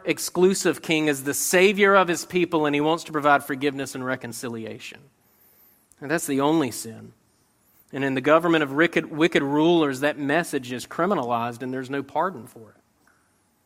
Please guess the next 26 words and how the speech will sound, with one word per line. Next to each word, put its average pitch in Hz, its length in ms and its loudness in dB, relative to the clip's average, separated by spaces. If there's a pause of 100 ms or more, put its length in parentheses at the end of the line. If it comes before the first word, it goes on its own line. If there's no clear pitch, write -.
(840)
it. 147 60 -4
As 147 140 -2
we're 160 140 2
surveying 151 800 2
this 143 180 -6
morning 147 600 0
the 135 80 -6
state 175 500 2
of 147 180 -2
the 139 80 -6
church, 165 520 -2
again, 151 260 -2
and 143 100 0
I 151 60 4
would 156 160 0
add 147 240 0
in 143 100 -2
the 143 60 -2
midst 151 420 -2
of 127 220 -6
Babylon, 127 920 0 (960)
don't 196 200 -4
be 196 140 -2
surprised 156 880 -6
by 127 140 0
opposition. 131 880 -6